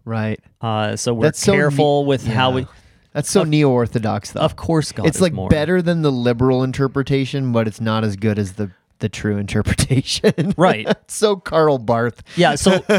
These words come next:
Speaker 1: <laughs>
Speaker 2: so I see what he's trying to do. He's
Speaker 1: Yeah, of
Speaker 2: trying to
Speaker 1: course.
Speaker 2: elevate God above the
Speaker 1: Mm-hmm.
Speaker 2: Bible.
Speaker 1: Sure.
Speaker 2: Fine.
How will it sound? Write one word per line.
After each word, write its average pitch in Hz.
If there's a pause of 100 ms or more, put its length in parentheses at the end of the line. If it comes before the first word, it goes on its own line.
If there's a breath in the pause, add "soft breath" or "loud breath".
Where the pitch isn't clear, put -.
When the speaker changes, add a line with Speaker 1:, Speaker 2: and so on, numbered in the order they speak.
(160)
Speaker 1:
<laughs> -
Speaker 2:
so 180
I 180
see 233
what 247
he's 165
trying 151
to 131
do. 104
He's 143
Speaker 1:
Yeah, 285
of 202
Speaker 2:
trying 185
to 185
Speaker 1:
course. 156
Speaker 2:
elevate 147
God 117
above 127
the 143
Speaker 1:
Mm-hmm. 113
Speaker 2:
Bible. 101
Speaker 1:
Sure. 127
Speaker 2:
Fine. 139